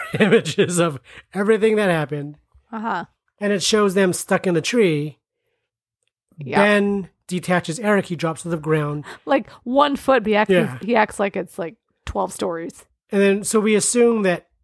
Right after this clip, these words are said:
Speaker 1: Eric, no, we assume Ben also, you know, got out of the tree. And then they, they're taking down this parachute that they found, the parasail.
Speaker 2: Yeah.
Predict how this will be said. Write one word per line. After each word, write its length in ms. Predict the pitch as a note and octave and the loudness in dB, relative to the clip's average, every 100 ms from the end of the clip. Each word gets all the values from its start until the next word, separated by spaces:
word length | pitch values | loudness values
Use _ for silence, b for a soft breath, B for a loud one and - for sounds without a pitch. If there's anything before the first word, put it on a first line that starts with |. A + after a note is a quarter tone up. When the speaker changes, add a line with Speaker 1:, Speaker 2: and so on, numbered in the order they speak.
| _ - | _ -8
Speaker 1:
Eric, 420 | G3+ G3 G3+ - - _ _ _ _ _ _ _ _ _ | -2 -2 -2 -8 -20 _ _ _ _ _ _ _ _ _
no, 180 | F3 E3+ | -4 -4
we 240 | C#3+ E3+ F#3+ | -2 0 0
assume 380 | - A3 G3 D#3+ | 2 2 2 2
Ben 240 | G3+ G#3 | 2 2
also, 560 | E3+ D#3+ D#3+ C#3+ C#3 - E3 | 2 0 -4 -8 -10 -16 -6
you 140 | D3+ | -6
know, 60 | C3+ | -4
got 180 | D3+ | -6
out 140 | D3 C#3 | -6 -8
of 60 | |
the 60 | B2+ | -10
tree. 460 | - C#3 C3 C3 _ _ _ _ _ _ - | -10 -10 -10 -12 _ _ _ _ _ _ 0
And 100 | G#3+ | 4
then 220 | A#3+ A3 | 4 4
they, 220 | G#3 F#3 - b b | 2 0 -2 b b
they're 120 | G#3 | -2
taking 400 | - G#3+ F#3 G#3+ | 2 0 2 2
down 300 | G3 F#3+ F3+ | 4 4 2
this 300 | E3 D#3 - _ _ _ _ - | 0 -2 -6 _ _ _ _ -2
parachute 400 | G3+ F3+ G3+ F3+ | 0 0 -2 -6
that 100 | D3+ | -2
they 100 | E3 | -2
found, 420 | - D#3 C#3 C#3+ C#3 | 0 -4 -4 -8 -6
the 80 | D#3 | -2
parasail. 580 | D#3+ D#3+ - C3+ B2+ F3 | 0 0 -2 -8 -10 -6
Speaker 2:
Yeah. 240 | G#3+ D#3 | -4 -4